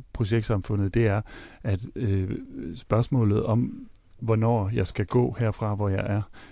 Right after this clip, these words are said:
det bliver meget mere legitimt, det bliver meget mere selvfølgeligt at stille. At det bliver meget mere en,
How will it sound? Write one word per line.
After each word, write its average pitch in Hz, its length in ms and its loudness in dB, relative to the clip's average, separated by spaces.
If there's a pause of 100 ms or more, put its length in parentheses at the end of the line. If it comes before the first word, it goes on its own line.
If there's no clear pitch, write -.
(120)
det 110 100 -2
bliver 113 160 2
meget 101 200 4
mere 120 160 4
legitimt, 107 600 0
det 110 80 -2
bliver 104 160 0
meget 101 220 2
mere 110 140 2
selvfølgeligt 123 520 0
at 98 60 -2
stille. 98 340 0 (460)
At 98 140 -4 (180)
det - 140 -10
bliver 110 140 -6
meget 113 180 2
mere 117 280 4
en, 101 280 0